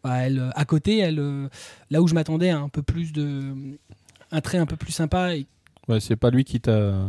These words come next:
Speaker 2: plus marqué, à la limite, <laughs> la
Speaker 1: Non, non,
Speaker 2: couleur.
Speaker 1: la, la couleur, vraiment, voilà.
Speaker 2: Ouais,
Speaker 1: C'est
Speaker 2: ça rend.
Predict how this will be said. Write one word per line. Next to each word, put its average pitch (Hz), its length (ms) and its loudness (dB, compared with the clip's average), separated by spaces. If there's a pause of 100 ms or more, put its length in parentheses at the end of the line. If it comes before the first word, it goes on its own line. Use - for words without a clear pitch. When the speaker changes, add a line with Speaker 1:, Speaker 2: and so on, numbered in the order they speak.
(180)
Speaker 2:
plus 107 240 0
marqué, 120 260 0
à 120 60 0
la 107 60 0
limite, 113 380 2
<laughs> 170 140 0
la 131 60 4
Speaker 1:
Non, 262 60 4
non, 330 40 4
Speaker 2:
couleur. 127 260 4
Speaker 1:
la, 175 160 -4
la 170 120 0
couleur, 247 280 -4
vraiment, 190 240 2
voilà. 139 260 0
Speaker 2:
Ouais, 135 180 2
Speaker 1:
C'est 175 60 -4
Speaker 2:
ça 156 100 8
rend. 143 240 6